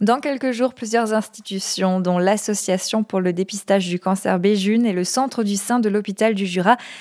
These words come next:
tiendront des stands d'information et distribueront du matériel de sensibilisation. Par ailleurs, les Jurassiennes de cinquante à septante-quatre ans sont encouragées à effectuer tous les deux ans une mammographie afin de détecter la maladie le plus tôt possible.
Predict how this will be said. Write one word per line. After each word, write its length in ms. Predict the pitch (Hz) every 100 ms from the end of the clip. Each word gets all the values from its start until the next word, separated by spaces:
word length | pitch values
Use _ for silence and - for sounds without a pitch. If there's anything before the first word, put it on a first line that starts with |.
| -
tiendront 340 | - 254 240 269
des 100 | 214
stands 300 | - 247 262
d'information 1040 | 214 254 269 269 247 214 196 - 196 226
et 80 | 208
distribueront 800 | 180 196 - 214 180 185 180 214
du 140 | 190
matériel 640 | 180 214 226 208 196 185 175
de 100 | 156
sensibilisation. 1080 | - 214 208 208 185 175 160 160 - 196 214 - - - -
Par 120 | 110
ailleurs, 260 | 170 165 160
les 100 | 165
Jurassiennes 560 | 196 185 - 202 196
de 100 | 175
cinquante 640 | 170 - 262 240 226 202 -
à 120 | 180
septante-quatre 880 | 170 - 311 302 - 247 226 202 -
ans 80 | 254
sont 340 | 254 240 208 269
encouragées 600 | 262 262 240 233 208 196
à 80 |
effectuer 600 | 180 175 175 - - 170
tous 200 | - 247
les 140 | 254 226
deux 300 | 185 185 180
ans 100 | 226 - -
une 180 | 175 170
mammographie 800 | 196 233 240 196 190 185 - 170
afin 280 | 160 - 185
de 120 | 165
détecter 880 | 170 196 190 - - 175 170 165
la 120 | - 160
maladie 440 | 185 202 180 175
le 80 | 156
plus 160 | -
tôt 160 | 175 233
possible. 580 | 202 180 - - 107